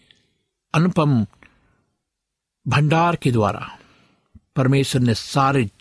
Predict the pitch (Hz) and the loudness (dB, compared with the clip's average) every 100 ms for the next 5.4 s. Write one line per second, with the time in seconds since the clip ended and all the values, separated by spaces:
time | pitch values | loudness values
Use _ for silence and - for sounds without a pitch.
0 | - 131 135 - 135 107 127 123 107 - | -6 -2 -4 -4 -4 0 0 0 -2 -6
1 | _ _ _ _ 151 160 160 151 - 147 | _ _ _ _ 0 0 0 -2 -4 -2
2 | 127 120 123 143 135 - 131 - 147 135 | -2 0 0 2 0 -2 -8 -6 -4 -2
3 | 139 110 - - 160 123 113 - 123 - | 0 -2 -2 -4 -2 -2 -2 -4 -14 -18
4 | _ _ _ _ _ _ _ _ _ _ | _ _ _ _ _ _ _ _ _ _
5 | 123 135 120 | -2 0 0